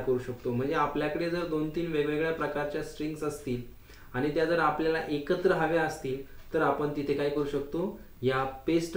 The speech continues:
फंक्शनचा वापर करून त्या एकत्र करू शकतो आणि ती संपूर्ण एकच string तिथे काय करू शकतो? आपण बनवू शकतो. मग याचा syntax आपण बघून घेऊया.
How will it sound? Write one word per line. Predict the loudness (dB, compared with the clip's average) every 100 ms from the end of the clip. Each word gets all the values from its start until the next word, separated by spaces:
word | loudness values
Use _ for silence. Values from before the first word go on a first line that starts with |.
| -2
फंक्शनचा | -2 0 0 4
वापर | 4 4 2 2
करून | 4 2 2
त्या | 0 0 -2 -12 -20 -6
एकत्र | -2 0 2 2 2
करू | 4 4
शकतो | 2 0 -2 0
आणि | 2 2 2
ती | -2
संपूर्ण | -2 -2 0 0 2 2 0 0
एकच | 0 0 -2 -2
string | -8 -4 -2 -2
तिथे | 0 2
काय | 4 2
करू | 2
शकतो? | -2 -4 -2
आपण | -2 2 2 2 -2 -14 -18 -12
बनवू | -6 4 6 8 4
शकतो. | 2 -6 -10 -12 -14 -16 -20 -20 -18 0
मग | 6 8
याचा | 8 4 4
syntax | 0 4 4 4
आपण | 2 2 -2 -2 -10 -2
बघून | 2 4 4 2
घेऊया. | 0